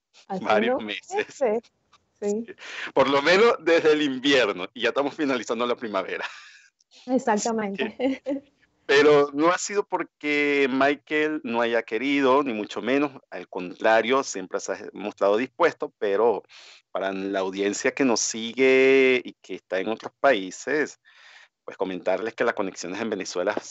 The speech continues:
Speaker 2: son, si no fatales, pues, eh,
Speaker 1: Bastante
Speaker 2: caóticas.
Speaker 1: dificultosas. <laughs>
Speaker 2: Exacto. Entonces, de verdad que lo hemos intentado por todos los medios, comunicarnos con él,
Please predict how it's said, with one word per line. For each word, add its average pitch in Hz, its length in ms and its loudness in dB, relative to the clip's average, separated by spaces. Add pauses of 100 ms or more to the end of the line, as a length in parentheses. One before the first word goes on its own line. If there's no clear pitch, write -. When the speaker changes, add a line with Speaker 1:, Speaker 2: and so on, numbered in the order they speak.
(220)
Speaker 2:
son, 95 720 -4 (100)
si - 160 -8
no 104 100 0
fatales, 127 800 2
pues, 87 500 -6
eh, 90 180 -4
Speaker 1:
Bastante - 80 -20
Speaker 2:
caóticas. - 680 -4
Speaker 1:
dificultosas. 202 1400 -6 (340)
<laughs> - 0 -
Speaker 2:
Exacto. - 680 -6 (520)
Entonces, 127 960 4
de 113 100 0
verdad 101 280 2
que 127 120 -2
lo 123 220 2
hemos 117 200 -2
intentado 107 460 0
por 87 160 -8
todos 95 200 -4
los 92 160 -4
medios, 131 480 2
comunicarnos 92 600 -4
con 101 200 -4
él, 117 140 -2